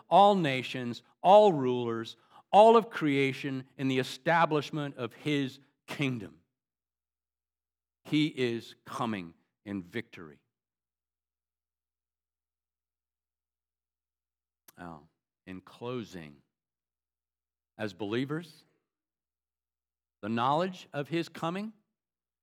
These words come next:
should drive us to our knees in constant prayer for those who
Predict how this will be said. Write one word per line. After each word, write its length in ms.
should 340
drive 380
us 280
to 280
our 200
knees 600
in 160
constant 680
prayer 400
for 100
those 320
who 100